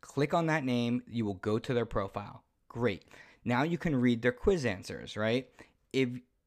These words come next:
you were smart about setting <laughs> up your products, uh, this is a whole different, uh, conversation, but you ask essay questions like, you know, there's that, we have the, uh, questions inside of MemberVault.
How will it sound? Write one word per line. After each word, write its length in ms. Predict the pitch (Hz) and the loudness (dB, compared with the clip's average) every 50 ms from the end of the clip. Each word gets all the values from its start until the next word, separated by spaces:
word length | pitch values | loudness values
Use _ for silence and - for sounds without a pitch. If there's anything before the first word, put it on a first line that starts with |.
| _ _ _ _ 180 | _ _ _ _ -16
you 240 | 147 143 135 135 127 | -10 -6 -2 0 0
were 180 | 123 120 120 113 | 2 2 2 0
smart 520 | - - - 196 208 196 165 135 131 117 | 0 -2 0 4 6 6 6 6 4 2
about 240 | 120 113 117 110 - | 0 -2 -2 -2 0
setting 320 | - 139 131 127 127 120 | 0 2 4 4 2 2
<laughs> 40 | - | 0
up 120 | 156 143 120 | -4 -4 -2
your 100 | 120 110 | -4 -4
products, 640 | - - 143 143 143 127 117 110 104 - - - - - - - - | 0 2 2 4 4 2 2 -2 -4 -6 -10 -16 -16 -20 -20 -8 -4
uh, 180 | - 117 110 | -2 0 2
this 140 | 113 127 135 | 2 2 2
is 60 | - 156 | 4 2
a 60 | 123 | 2
whole 100 | 113 131 | 2 2
different, 420 | 131 120 120 120 127 117 107 78 78 | 2 2 2 2 2 -6 -6 -6 -6
uh, 180 | 113 110 101 | -4 -4 -4
conversation, 760 | 95 - 113 107 92 90 - - 143 151 151 - 117 104 104 - - - - - - - | -4 -4 -6 -6 -6 -8 -6 -4 -2 -2 -2 -4 -6 -6 -8 -10 -12 -20 -20 -20 -20 0
but 160 | _ 160 139 117 | _ 2 2 2
you 220 | 147 143 151 - - - | 0 -4 -6 -6 -6 -2
ask 400 | 139 143 147 147 139 - - - _ | 0 2 2 2 0 -4 -6 -8 _
essay 320 | - 123 123 - 131 110 104 | -2 -2 0 0 0 -2 -2
questions 500 | - 113 101 101 - - 104 95 95 - | -2 -4 -4 -4 -6 -8 -10 -8 -8 -8
like, 140 | 95 95 - - | -10 -10 -10 -6
you 140 | - 120 113 | -4 -2 -2
know, 160 | 104 101 101 | 0 -2 0
there's 280 | 98 110 110 107 98 101 | 0 2 2 0 0 0
that, 140 | 113 104 98 | -2 0 0
we 120 | 107 110 | -2 -2
have 260 | 107 117 107 101 101 | 0 0 -2 -2 -4
the, 400 | 107 110 104 104 101 101 98 98 95 _ _ _ _ _ _ - | -4 -2 -2 0 -2 -2 -4 -6 -8 _ _ _ _ _ _ -12
uh, 100 | - 107 | -12 -12
questions 520 | 110 - - 131 117 - - 120 113 104 110 | -8 -2 -2 -2 0 0 -2 -2 -2 -2 -2
inside 280 | 107 104 - 110 107 | -4 -2 -2 -2 -2
of 60 | 101 98 | -2 -2
MemberVault. 520 | 101 104 104 101 98 - 95 95 85 - | -2 -4 -4 -6 -8 -8 -8 -10 -10 -12